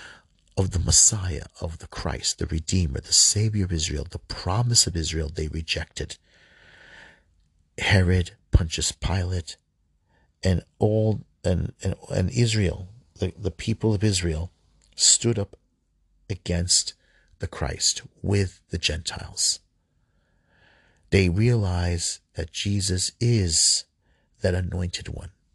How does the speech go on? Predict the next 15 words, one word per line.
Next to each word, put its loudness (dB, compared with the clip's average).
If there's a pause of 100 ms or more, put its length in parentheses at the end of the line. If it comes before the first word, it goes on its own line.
(140)
The 0
word 2
anointed 0 (360)
in -6
Hebrew -4
is -6
Messiah, 0 (280)
Mashiach. -2 (1160)
We 4
get 0
the 0
word -2 (160)
Christ -2
from -8
Greek, -6